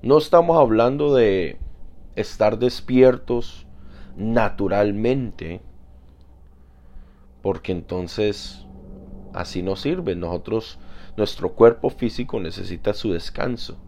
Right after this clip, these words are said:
Pero lo que significa velar es que nosotros estemos despiertos,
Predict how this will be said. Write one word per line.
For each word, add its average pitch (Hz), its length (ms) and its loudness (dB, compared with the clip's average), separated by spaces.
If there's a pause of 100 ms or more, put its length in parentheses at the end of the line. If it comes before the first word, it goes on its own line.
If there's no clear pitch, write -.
(1080)
Pero 135 340 12
lo 123 200 6
que 120 120 4
significa 107 760 2
velar 113 600 6
es - 640 0 (340)
que 107 400 4
nosotros 117 600 0
estemos 123 520 2
despiertos, 117 1000 4